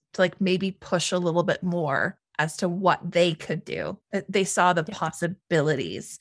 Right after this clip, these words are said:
Speaker 1: And I think
Speaker 2: Yeah.
Speaker 1: that that's our goal, isn't it? Like, our, our goal in, <laughs> our goal in writing is, is not to just make sure kids get B's and A's, but, like, to
Speaker 2: Right.
Speaker 1: actually, like,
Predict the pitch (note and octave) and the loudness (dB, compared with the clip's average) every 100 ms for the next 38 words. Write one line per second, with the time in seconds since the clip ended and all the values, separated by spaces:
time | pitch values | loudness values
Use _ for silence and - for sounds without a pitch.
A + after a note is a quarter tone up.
0 | _ _ _ - F3+ F#3 F3+ F#3 F3+ F3+ | _ _ _ 0 2 4 2 -2 -4 -6
1 | E3+ - _ _ _ _ _ _ _ _ | -8 -8 _ _ _ _ _ _ _ _
2 | _ _ _ _ G3 G#3+ E4 E4+ A3+ F3 | _ _ _ _ 0 2 4 2 -2 -2
3 | E3+ B3 C#3 D#3 D#3 C4 E4 - - - | 2 2 4 2 2 2 2 2 0 4
4 | A3 - _ F#3 G3 - - E3 E3+ C4+ | 2 2 _ 0 0 -2 0 2 4 2
5 | F4 A#3 B3 C4 - - _ _ A3 B3+ | 4 2 2 0 -6 -20 _ _ 0 0
6 | - - A#3+ A#3 F4 C#4+ B3 F#3+ G#3 C4+ | 0 4 6 8 6 4 4 4 4 2
7 | C#4+ B3 A#3 - _ _ _ A#3+ G3+ G3 | 0 -2 -2 -14 _ _ _ -2 4 6
8 | F3 - A3+ A3+ A3 - G3 - - G#3 | 6 4 -2 -2 -4 0 0 2 -2 0
9 | A3 G3 - G3 - D3+ F3+ A3 F3 - | -2 -2 0 -2 -2 -2 -2 -2 -4 -4
10 | - - C3 - - - - - - - | -2 -2 -2 -4 -8 -6 -4 -4 -6 -2
11 | - A#3 - F#3 F#3 F#3 D#3 - F#3+ G3+ | 4 4 2 0 2 2 0 -6 -2 2
12 | G#3+ A3 G#3+ - _ _ _ _ F#3+ G3+ | 2 2 -2 -8 _ _ _ _ 2 4
13 | G3 - - | 2 -6 -20